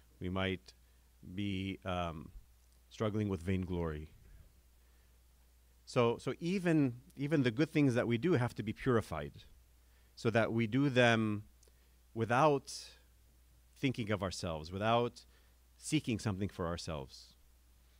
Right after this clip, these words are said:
only for the glory of God, only for the benefit of my neighbor, right? Where I'm sort of completely out of the picture,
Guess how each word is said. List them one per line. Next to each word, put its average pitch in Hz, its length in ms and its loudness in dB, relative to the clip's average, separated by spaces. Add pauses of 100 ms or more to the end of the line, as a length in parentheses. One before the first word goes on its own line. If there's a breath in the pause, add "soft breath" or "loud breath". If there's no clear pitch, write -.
(500 soft breath)
only 139 260 2
for 135 120 -4
the 113 120 2
glory 107 260 6
of 87 100 -4
God, 82 360 -6
only 120 240 -2
for 117 160 -4
the 101 80 -2
benefit 107 400 0
of 95 60 -4
my 90 120 -4
neighbor, 80 380 -6 (1000)
right? 80 180 -14 (460 soft breath)
Where 107 120 0
I'm 123 200 4
sort 123 200 0
of 107 100 -2 (160)
completely 113 640 -4 (140)
out 110 160 -2
of 98 80 -6
the 90 80 -8
picture, - 400 -12